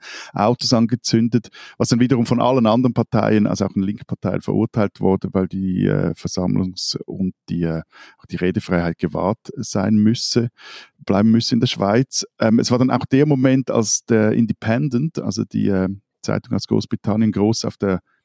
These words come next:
ich glaub, das war sogar auf der Titelseite, die Zeile hatte, „Ist die Schweiz das Herz der Finsternis in Europa geworden?“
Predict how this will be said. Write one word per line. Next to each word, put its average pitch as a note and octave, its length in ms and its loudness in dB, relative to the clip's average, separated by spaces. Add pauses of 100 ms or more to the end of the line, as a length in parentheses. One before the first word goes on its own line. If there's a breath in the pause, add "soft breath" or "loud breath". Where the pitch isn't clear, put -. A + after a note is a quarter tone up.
ich - 80 -20
glaub, A#2 180 0
das - 140 -6
war B2+ 60 0
sogar G#2 220 0
auf G2+ 80 -2
der - 120 -8
Titelseite, A2 760 -6 (360 loud breath)
die - 120 -20
Zeile G#2 440 2
hatte, G#2 320 0
„Ist - 580 -4
die A2 100 -6
Schweiz G2+ 520 0
das - 240 0
Herz G2 340 -2
der G#2+ 120 -2
Finsternis G2 800 -4
in F#2 160 -2
Europa F#2+ 560 -2
geworden?“ - 680 -10